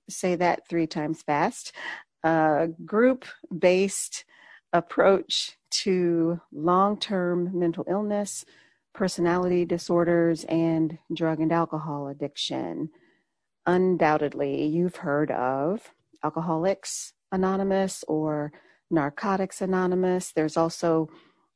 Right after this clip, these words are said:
um, Emotions Anonymous. There's, there's Food Addicts Anonymous. Um, less well known outside of those circles are the peer recovery communities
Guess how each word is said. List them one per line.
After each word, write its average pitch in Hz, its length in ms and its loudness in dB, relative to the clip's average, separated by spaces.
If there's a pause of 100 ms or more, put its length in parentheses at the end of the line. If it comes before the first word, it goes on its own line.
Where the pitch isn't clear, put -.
(120)
um, 151 420 -4 (100)
Emotions 180 720 2
Anonymous. 175 720 0
There's, 151 400 -2
there's 147 220 -4
Food 214 260 -2
Addicts 180 440 0
Anonymous. 175 720 0 (480)
Um, 156 580 0 (800)
less 180 440 0
well 175 280 4
known 170 500 4
outside 160 520 2
of 147 120 -2
those 220 460 0
circles 147 720 -2
are 147 440 0
the 147 360 0 (840)
peer 233 200 4
recovery 185 520 2
communities 143 800 0